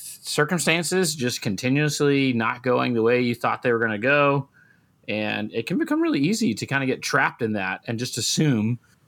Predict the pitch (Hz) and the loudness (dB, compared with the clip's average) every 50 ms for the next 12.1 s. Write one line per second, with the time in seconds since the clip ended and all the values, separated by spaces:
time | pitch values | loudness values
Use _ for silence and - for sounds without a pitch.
0 | _ _ _ _ _ _ 113 110 113 95 90 90 110 123 110 90 - - - - | _ _ _ _ _ _ -6 -4 -2 -2 0 2 2 2 2 2 0 -4 -6 -6
1 | - - - _ _ - 107 101 110 107 95 92 92 85 - - - - _ _ | -6 -10 -20 _ _ -10 -8 -4 -2 -2 0 0 -2 -4 -6 -10 -14 -16 _ _
2 | _ _ _ _ - 110 104 101 92 95 87 85 - - 87 80 67 92 - - | _ _ _ _ -4 -2 -2 -2 -2 -4 -6 -6 -8 -10 -12 -12 -12 -14 -16 -8
3 | - - 101 98 104 101 98 95 95 95 95 104 - - 107 98 90 87 87 87 | -4 -4 -2 0 0 0 0 0 0 0 0 -2 -2 -2 -2 -2 -2 -2 -2 -4
4 | 87 87 - _ _ _ _ _ _ _ - - 131 208 440 - 415 370 - - | -6 -6 -8 _ _ _ _ _ _ _ -4 0 2 2 2 2 0 0 2 4
5 | 214 220 202 175 147 143 - - - 143 123 - - - 107 - 131 190 202 - | 4 4 4 4 2 -2 -6 0 0 0 0 0 -2 -4 -2 0 0 -2 -2 -2
6 | 147 156 165 147 143 - - - _ _ _ _ _ _ _ _ _ _ _ _ | -4 0 0 0 0 -2 -6 -20 _ _ _ _ _ _ _ _ _ _ _ _
7 | _ _ _ - 123 143 170 240 294 269 190 202 190 165 151 147 143 143 139 135 | _ _ _ -2 0 2 2 2 0 0 0 0 0 0 0 0 0 0 0 0
8 | 143 - - - - - 120 110 107 101 113 104 104 98 - 120 104 101 104 110 | -2 -2 -4 -8 -6 -4 -4 -4 -4 -4 -6 -6 -6 -4 -2 -2 -2 0 -2 -2
9 | 104 101 95 90 90 87 87 85 85 87 85 90 - - - 135 135 131 131 190 | -2 0 -2 -2 -4 -6 -6 -6 -8 -10 -10 -12 -14 -14 -8 -6 -4 -2 -2 -2
10 | - 381 285 - - 170 143 127 113 110 - - 113 98 95 92 92 90 - - | -2 -2 -4 0 2 2 2 2 2 -2 -6 -4 -4 -2 -2 -2 -4 -4 -6 -6
11 | - - 110 95 90 98 147 - - 302 208 165 - - 98 90 87 90 87 - | -4 -2 -2 0 0 0 -2 -2 -2 -2 -2 -2 -4 -6 -8 -8 -10 -12 -14 -16
12 | - | -20